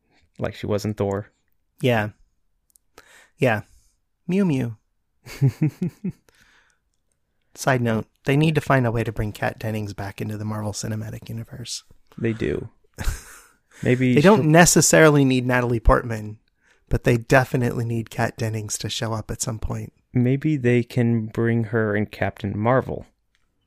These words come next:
Speaker 1: when that comes out.
Speaker 2: Yeah, mm, Captain
Speaker 1: Just
Speaker 2: Marvel is set in the nineties, so she would be very young.
Speaker 1: Well, you do it at the end of the movie when it's, I guess, catching back up with
Speaker 2: Gotcha.
Speaker 1: the pager.
Speaker 2: Yeah. Um,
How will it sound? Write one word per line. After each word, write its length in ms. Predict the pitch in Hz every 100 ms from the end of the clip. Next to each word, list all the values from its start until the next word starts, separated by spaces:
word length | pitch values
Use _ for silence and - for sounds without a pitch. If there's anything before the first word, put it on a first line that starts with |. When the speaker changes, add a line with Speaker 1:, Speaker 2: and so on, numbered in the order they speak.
| _ _ _ _ _
Speaker 1:
when 100 | -
that 140 | 110 -
comes 220 | 101 104
out. 260 | - - - _ _ _ _ _ _ _ _ - -
Speaker 2:
Yeah, 460 | 147 139 127 120 117
mm, 680 | 127 135 135 131 131 127 123 _ _
Captain 320 | - 127 -
Speaker 1:
Just 60 | 147
Speaker 2:
Marvel 320 | 143 135 123
is 100 | 120
set 380 | - - 113 -
in 180 | 113 110
the 80 | 107
nineties, 600 | 107 110 110 104 98 98
so 280 | - 107 104
she 240 | - 120
would 180 | 113 107
be 140 | 107 107 113 -
very 260 | 107 104
young. 140 | 101 107
Speaker 1:
Well, 120 | 110
you 60 |
do 140 | 107 117
it 40 |
at 60 | 107
the 100 | 104
end 80 | 104
of 40 | 98
the 60 |
movie 240 | 98 98 101
when 200 | 104 98
it's, 260 | - - -
I 40 | 104
guess, 240 | 101 95
catching 400 | - - - 90
back 260 | 92 98 98
up 200 | 101 -
with 240 | 101 -
Speaker 2:
Gotcha. 340 | - 113 101 107
Speaker 1:
the 120 | 90
pager. 240 | - 92 - _ _ _ -
Speaker 2:
Yeah. 220 | 113 104 - - _ _ _ _ _ _ _ _ - - - - _ _ _ _ _ _ _ _ -
Um, 600 | 120 120 117 113 110